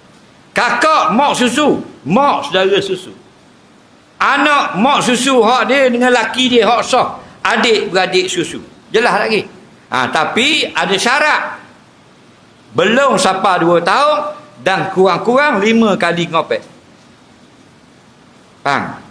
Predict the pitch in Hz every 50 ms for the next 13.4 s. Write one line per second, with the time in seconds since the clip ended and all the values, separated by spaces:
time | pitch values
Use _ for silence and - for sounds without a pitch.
0 | - - 73 76 87 95 101 107 107 110 110 110 110 107 104 104 104 98 92 113
1 | 139 147 143 151 147 147 175 147 143 151 147 151 143 151 151 147 151 160 175 202
2 | 208 196 151 143 156 135 131 127 127 156 165 151 139 127 113 117 117 110 95 90
3 | - - - - - - - - - - - - - - - - 139 127 151 147
4 | - 160 156 151 160 165 170 156 127 107 98 92 104 117 127 131 131 127 127 123
5 | 123 - 123 104 92 - - 107 98 92 - - - - - - - - - 240
6 | - 214 - - - - 294 - 294 - 381 381 381 - 381 - - - - -
7 | - - - - - 302 269 269 - 294 277 220 - - - - - - - -
8 | 185 226 - - 294 233 185 190 202 196 196 220 170 165 170 160 160 156 131 -
9 | - - - - - - - - - 294 220 247 208 226 220 190 165 147 131 127
10 | 120 120 131 147 - - 196 185 165 175 170 156 135 135 135 123 117 113 104 90
11 | - - - - - - - - - - - - - - - - - - - 98
12 | 170 208 226 240 240 214 254 277 311 330 359 330 262 - - - - - - -
13 | - - - - 208 220 220